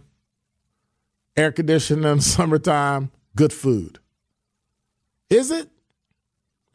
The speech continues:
Is it time we step up to some of these H B C Us and say, "You know what? We love y'all, but y'all need to close.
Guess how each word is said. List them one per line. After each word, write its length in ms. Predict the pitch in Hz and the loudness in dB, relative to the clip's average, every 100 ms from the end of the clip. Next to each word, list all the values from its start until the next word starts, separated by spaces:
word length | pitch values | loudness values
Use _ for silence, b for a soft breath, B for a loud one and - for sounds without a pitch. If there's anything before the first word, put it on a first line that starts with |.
| _ _ _ 196 | _ _ _ 0
Is 160 | 190 | 0
it 120 | 190 | 0
time 340 | - 262 294 277 | -2 -2 -2 -2
we 160 | 247 | 0
step 360 | 214 - 233 196 | 0 0 0 0
up 140 | 214 | -2
to 100 | - | -2
some 220 | 190 214 190 | -2 0 2
of 60 | |
these 200 | 185 175 | 0 2
H 220 | 180 147 | 0 0
B 100 | 165 | 0
C 400 | 170 190 165 170 | 0 2 4 6
Us 120 | 165 143 | 4 4
and 120 | 139 | 2
say, 220 | 156 139 | 2 2
"You 160 | 139 156 | 0 0
know 140 | 170 | 2
what? 340 | 185 190 - _ b b b | 2 2 -2 _ b b b
We 160 | 139 160 | 2 2
love 340 | 160 175 196 | 4 2 2
y'all, 580 | 202 208 220 214 214 170 | 2 0 0 -2 -6 -6
but 160 | 127 165 | -2 0
y'all 140 | 139 | 0
need 180 | 143 117 | -2 -4
to 60 | |
close. 500 | - 123 92 - - | -4 -4 -4 -10 -20